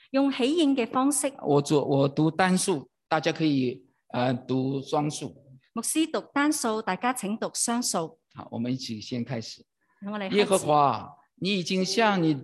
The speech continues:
Speaker 2: 的地施恩，救回被擄的雅各。
Speaker 1: 你赦免了你百姓嘅罪孽，遮蓋了他們一切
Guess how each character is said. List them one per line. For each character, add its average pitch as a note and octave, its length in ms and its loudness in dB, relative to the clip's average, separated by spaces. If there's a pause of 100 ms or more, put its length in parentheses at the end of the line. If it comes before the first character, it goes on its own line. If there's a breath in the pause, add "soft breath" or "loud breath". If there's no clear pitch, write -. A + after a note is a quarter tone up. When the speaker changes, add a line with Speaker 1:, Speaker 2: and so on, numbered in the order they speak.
Speaker 2:
的 D#3+ 140 4
地 F3 280 -2
施 D#3 280 0
恩， C#3 280 2 (440)
救 A#3 260 4
回 C#3 380 2
被 G3+ 480 4
擄 B2+ 180 -2
的 B2 180 0
雅 B2 200 -2
各。 A#2 340 -4 (800 soft breath)
Speaker 1:
你 A#3 220 0
赦 C4+ 360 4
免 B3+ 220 2
了 A#3+ 280 2
你 A#3 160 0
百 A#3 200 -2
姓 A#3 260 -2
嘅 A3 120 0
罪 G3 340 0
孽， F3+ 300 -8 (680)
遮 - 140 -2 (140)
蓋 B3+ 260 0
了 A3 220 2
他 D4 280 -2
們 G3+ 260 2
一 - 20 -8
切 A#3 500 2